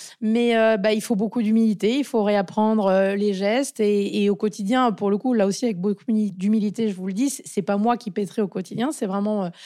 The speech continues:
Pierre Chirac et, et son équipe. Mais, euh, mais c'est en même temps, euh, tellement excitant. Vous savez, moi je fais un métier où de toute façon,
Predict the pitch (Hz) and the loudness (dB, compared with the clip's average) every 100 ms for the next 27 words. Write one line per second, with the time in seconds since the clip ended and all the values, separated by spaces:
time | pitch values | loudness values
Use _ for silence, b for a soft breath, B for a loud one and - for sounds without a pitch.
0 | B B - 220 202 - 214 220 196 190 | B B -2 0 0 -2 0 0 -2 -2
1 | - 202 - 208 202 - 311 - 180 B | -4 -4 -2 -2 -2 0 -2 0 -4 B
2 | B B - 202 214 214 202 202 202 190 | B B 0 2 4 4 4 4 4 2
3 | - 196 208 - 220 214 214 190 240 240 | 0 -2 -2 0 0 2 0 0 2 2
4 | 220 190 185 185 185 185 - 202 220 220 | 2 2 0 -2 -4 -6 -8 -2 2 2
5 | 226 - 208 - 220 262 247 196 240 233 | 2 -2 -6 -6 -6 -2 0 2 2 2
6 | 214 - 220 214 269 240 190 180 220 220 | 0 -2 0 0 -2 -4 -6 -8 -6 -4
7 | 202 220 240 | -4 -2 -2